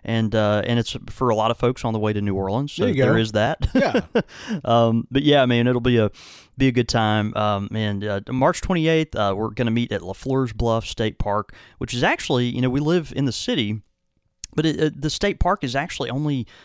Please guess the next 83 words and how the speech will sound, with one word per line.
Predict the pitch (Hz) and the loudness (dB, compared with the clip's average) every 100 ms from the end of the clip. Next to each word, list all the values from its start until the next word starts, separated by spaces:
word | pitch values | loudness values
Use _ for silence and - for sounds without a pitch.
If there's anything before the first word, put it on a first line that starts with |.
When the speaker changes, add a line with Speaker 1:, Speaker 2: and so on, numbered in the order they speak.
| _ | _
Speaker 1:
uh, | 117 110 | -8 -6
two | - 190 160 | -4 -2 0
miles | 120 151 117 | 0 0 -2
from | - - 101 | -2 -4 -4
the | 95 | -6
shop. | - 202 208 - - | -4 -4 -4 -4 -6
It's | 104 | -6
just | - - - | -10 -12 -4
right | 110 110 123 | 0 0 -2
in | 120 | -4
the | 113 | -2
middle. | 110 120 95 | 0 0 0
It's | 101 - | -2 2
Speaker 2:
Oh, | 208 | 4
it's | - | 4
Speaker 1:
kinda, | 175 | 4
Speaker 2:
right | 165 | 2
there. | 156 110 127 | 0 -2 -2
Speaker 1:
it's | 117 | -4
Speaker 2:
Yeah. | - | 2
Speaker 1:
tucked | 175 180 | 0 2
away. | 117 98 131 113 | -2 0 0 -2
Yeah, | 95 113 | -4 -4
it's | - | -2
really | 131 147 | 0 0
interesting | 180 - 117 - 98 98 | 0 -4 -8 -6 -6 -4
kinda | 117 98 | -4 -4
how | 107 | -4
that | 104 98 | -4 -4
works. | 104 110 107 - | -4 -4 -4 -8
It's, | 104 - 101 | -10 -8 -4
uh, | 98 98 | -4 -4
you | - | -6
know, | 101 | -8
just | 101 113 | -8 -6
right | 110 107 | -4 -4
there. | - 101 104 90 | -4 -6 -6 -8
So, | - 98 92 - - | -6 -4 -6 -14 -10
Speaker 2:
Actually, | 156 196 220 | -4 0 2
Speaker 1:
um, | |
Speaker 2:
with | 180 | 0
the | 147 | 0
Speaker 1:
excited | 127 156 - | 2 2 2
Speaker 2:
buildings, | 175 | 2
Speaker 1:
about | 104 98 101 90 | 2 0 -2 -2
that. | |
Speaker 2:
with | 143 127 | -4 -4
the | |
buildings | 127 180 156 | 0 2 2
removed | 143 143 143 117 117 - | 2 2 2 0 -8 -6
behind | 113 135 | -4 -2
the | 117 | -2
shop, | - 127 110 | -2 -2 -2
can | - | -2
you | 147 | -2
just | 139 143 | -2 -4
look | 139 101 | -4 -6
directly | 120 127 127 | -6 -4 -4
into | 120 | -4
the | 107 | -4
bayou | 98 117 123 | -6 -6 -4
now? | 127 127 | -2 0
Speaker 1:
Yeah, | 196 214 | 2 2
see, | 233 | 2
Speaker 2:
<laughs> | |
That | 208 | 2
Speaker 1:
that's | 247 - | 2 2
the | |
Speaker 2:
swamp. | 151 226 | 2 2
Speaker 1:
thing. | 269 170 | 4 4
Like, | 139 135 | 4 4
the, | 262 143 139 | 2 2 0
the | |
Speaker 2:
<laughs> | 160 | 2
Speaker 1:
park | 262 285 - | 4 4 2
entrance | 214 339 311 131 - | -2 2 2 2 -4
is | 101 | -8
two | - 117 | -2 0
miles, | 98 95 98 | 0 -2 0
Speaker 2:
Right. | 123 | 2
Speaker 1:
but, | 127 - | 2 2
like, | 143 - | 0 2
the, | 147 131 | 2 2